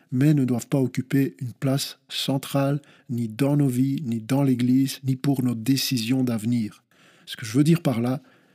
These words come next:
c'est qu'on ne peut absolument pas mettre sur un même pied d'égalité la révélation écrite, la Bible, et la révélation humaine, même si celle-ci est ancrée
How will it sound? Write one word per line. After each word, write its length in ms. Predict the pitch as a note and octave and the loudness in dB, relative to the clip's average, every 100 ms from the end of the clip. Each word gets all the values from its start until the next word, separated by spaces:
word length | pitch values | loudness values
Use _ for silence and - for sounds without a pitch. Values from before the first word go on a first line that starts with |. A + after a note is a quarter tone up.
| _ _ | _ _
c'est 160 | - | -10
qu'on 140 | - B2+ | -4 -4
ne 60 | |
peut 180 | B2 D#3 | 0 0
absolument 540 | B2+ - D#3 D3 C3 B2+ | 0 0 2 2 2 0
pas 180 | C#3 C3+ | 0 0
mettre 480 | C3 D3+ F3 - | 2 2 2 -4
sur 200 | - C3 | -6 -2
un 40 | B2 | 2
même 220 | D3 D3 | 2 0
pied 240 | - E3+ | 2 2
d'égalité 480 | C#3 B2+ B2 A#2+ D#3 | 4 2 0 0 2
la 100 | C#3+ | 2
révélation 640 | A2+ B2+ B2+ B2+ - C3+ - | 2 0 0 -2 -2 -4 -2
écrite, 500 | C3 - - F#3 - C3 | -6 -2 2 2 0 -14
la 80 | G#2 | -4
Bible, 380 | A2+ F3 F#3 F#3+ - - _ _ | 4 6 6 2 -6 -20 _ _
et 20 | D3 | 0
la 120 | B2+ | 2
révélation 580 | B2+ C3 B2 - D#3 - - | 2 2 2 2 0 -2 -8
humaine, 480 | B2+ C3 C#3 A#2 A2 | -2 2 2 0 -4
même 360 | C3 D3 G3 F#3+ | 2 6 6 4
si 120 | - | 2
celle-ci 400 | - D3 - F#3+ | 0 0 0 2
est 180 | E3 C#3+ | 2 2
ancrée 460 | B2+ - E3+ F3+ | -2 4 6 6